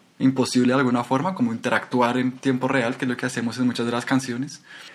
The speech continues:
Y también hicimos un taller de música del Pacífico con otro gran amigo, que es Adrián Sabogal de Marimbea, que también fue como el que estuvo ahí de, mostrándonos algunos ritmos como especiales del, del Pacífico, que queríamos que fuera como el,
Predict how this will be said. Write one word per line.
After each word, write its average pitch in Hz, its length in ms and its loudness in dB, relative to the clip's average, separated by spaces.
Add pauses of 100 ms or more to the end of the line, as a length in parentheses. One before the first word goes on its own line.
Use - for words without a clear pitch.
(180)
Y 156 80 -2
también 175 600 2 (160)
hicimos 135 320 2
un 139 80 0
taller 143 280 4
de 143 60 2
música 147 500 2
del 147 160 0
Pacífico 151 640 -2 (300)
con 135 180 4
otro 127 260 2
gran 135 180 4
amigo, 135 480 2 (280)
que 135 100 2
es 123 120 0
Adrián 127 280 4
Sabogal 139 420 2
de 143 80 2
Marimbea, 131 560 2 (680)
que 135 80 0
también 123 280 2
fue 123 160 0
como 131 200 4
el 131 40 2
que 139 80 -2
estuvo 131 240 2
ahí 117 100 2
de, 131 160 -6 (540)
mostrándonos 131 480 2
algunos 120 560 0
ritmos 131 380 4
como 139 160 0
especiales 120 680 0
del, 131 360 0 (240)
del 135 120 0
Pacífico, 131 500 -2
que 131 120 -2
queríamos 127 300 0
que - 80 0
fuera 123 240 2
como 139 240 2
el, 127 420 2